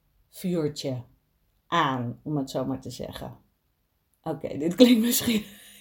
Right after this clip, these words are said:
ik weet niet of ik het allemaal goed uitleg. Dus excuus voor als dit, eh, allemaal een beetje suf klinkt. Maar wat ik wil zeggen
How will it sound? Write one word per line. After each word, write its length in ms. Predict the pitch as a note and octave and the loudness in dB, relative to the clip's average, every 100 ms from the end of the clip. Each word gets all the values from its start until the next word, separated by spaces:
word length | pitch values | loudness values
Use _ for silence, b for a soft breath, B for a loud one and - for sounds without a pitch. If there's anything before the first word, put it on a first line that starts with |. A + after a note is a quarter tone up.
| F4+ | -2
ik 60 | - | 4
weet 220 | G3+ G3 | 4 4
niet 200 | G#3 G#3 | 0 -2
of 100 | F#3 | -4
ik 80 | - | -2
het 120 | - | 2
allemaal 200 | E3 E3+ | 2 0
goed 220 | - - | -6 -6
uitleg. 560 | D3 D3 C#3+ C3+ A#2 - | -2 -2 -2 -4 -4 -8
Dus 220 | D#3 D3+ | -10 -8
excuus 680 | E3+ - - A3 F#3 G3+ - | -8 -8 -8 -4 -4 -6 -12
voor 460 | - D#3 D3+ D3 B B B B B B | -6 -4 -2 -4 B B B B B B
als 260 | - E3+ D#3+ | -2 -2 0
dit, 300 | E3 D#3 - | -4 -4 -4
eh, 540 | D3+ D3+ C3+ C#3 - | 0 0 0 -2 -4
allemaal 320 | - D#3+ D#3 | -4 -4 -4
een 100 | D3 | -4
beetje 800 | D3+ D3 D3 D#3 D3+ D3 C#3 C#3+ C#3 B B B | -2 -2 -2 -2 -2 0 -2 -4 -10 B B B
suf 340 | B - D#3+ - | B -4 -4 -2
klinkt. 540 | F3 E3+ B3 C4+ - - | -2 2 2 2 -6 -16
Maar 540 | D3 F3 G#3 D3 D3+ | -6 0 2 2 -2
wat 180 | D3 F#3+ | -2 -2
ik 160 | A3 - | -2 -6
wil 340 | C3+ E3+ E3+ - | -6 -4 -4 -6
zeggen 720 | - G3+ C4 - - D#3 | 0 2 2 -4 -8 -8